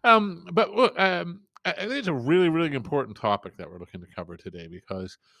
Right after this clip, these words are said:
you know, there, there's no question in the world of, of, of B two B marketing overall, and certainly, uh, uh, manufacturing marketing i-,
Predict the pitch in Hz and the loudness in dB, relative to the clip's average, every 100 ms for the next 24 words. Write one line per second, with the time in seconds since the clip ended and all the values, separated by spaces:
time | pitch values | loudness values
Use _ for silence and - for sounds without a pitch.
0 | _ _ _ _ _ _ _ 170 147 127 | _ _ _ _ _ _ _ -2 -2 -2
1 | 147 143 135 - 143 180 - 143 117 - | -6 -2 -4 0 2 2 4 4 4 -4
2 | 117 110 107 107 117 117 110 104 107 113 | -6 -4 -6 -2 -2 -2 0 -2 -2 -6
3 | 110 117 98 110 101 92 _ _ _ 139 | -4 -4 -6 -6 -8 -8 _ _ _ -12
4 | 98 123 120 110 101 104 98 101 95 95 | -4 -2 0 -2 2 2 0 -2 -2 -4
5 | 87 95 110 98 92 90 - 113 120 98 | -2 0 4 4 2 -6 -4 -4 -4 -10
6 | 90 90 - 101 92 90 90 90 92 _ | -10 -10 -10 -8 -6 -6 -8 -12 -16 _
7 | 104 95 95 101 95 107 101 - 101 90 | -10 -8 -6 -6 -4 -4 -4 -6 -12 -10
8 | 87 - 90 87 82 _ _ _ _ _ | -12 -14 -18 -20 _ _ _ _ _ _
9 | - 107 104 | -12 -10 -10